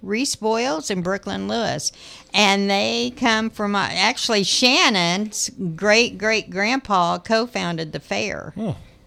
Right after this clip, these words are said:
Speaker 1: uh, the Hume Fair. But we have, um, Shannon's from Walker, and Case is from Pleasanton, and Sawyer's from Moundville, and Coy's from Hume, and then Anna's from Uniontown, and Reese and Brooklyn are both from Hume. So,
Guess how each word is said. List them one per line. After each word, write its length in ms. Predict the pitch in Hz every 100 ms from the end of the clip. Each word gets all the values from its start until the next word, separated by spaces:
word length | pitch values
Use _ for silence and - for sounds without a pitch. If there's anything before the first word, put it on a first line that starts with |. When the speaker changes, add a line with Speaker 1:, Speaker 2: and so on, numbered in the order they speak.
| -
Speaker 1:
uh, 160 | 160 156
the 100 | 160
Hume 260 | 202 185
Fair. 280 | 175 202 202
But 200 | 180 170 - - -
we 260 | - 214 240
have, 380 | 226 208 196 196
um, 560 | 185 180 170 165 165
Shannon's 520 | 180 233 226 233 226
from 260 | - 196 190
Walker, 500 | 185 196 214 247 285
and 280 | 247 170 165
Case 440 | 214 214 262 -
is 180 | 185 175
from 460 | - 190 180 175 175
Pleasanton, 680 | - 208 214 226 220 240 262
and 180 | 214 160
Sawyer's 520 | - 208 214 247 233
from 240 | - 185
Moundville, 540 | 190 202 214 220 247 254
and 120 | 180
Coy's 480 | - 202 208 214 -
from 300 | - 202 202
Hume, 420 | 214 202 208 285
and 160 | 185 160 - - - -
then 160 | 202 202
Anna's 500 | 214 254 294 254 -
from 220 | 220 214
Uniontown, 800 | 233 269 269 262 247 226 247 277
and 160 | 202
Reese 340 | 190 226 254 -
and 120 | 208
Brooklyn 440 | 196 220 214 185
are 80 | 180
both 260 | 170 175 175
from 220 | - 180
Hume. 380 | 180 185 156 156
So, 320 | 160 - 147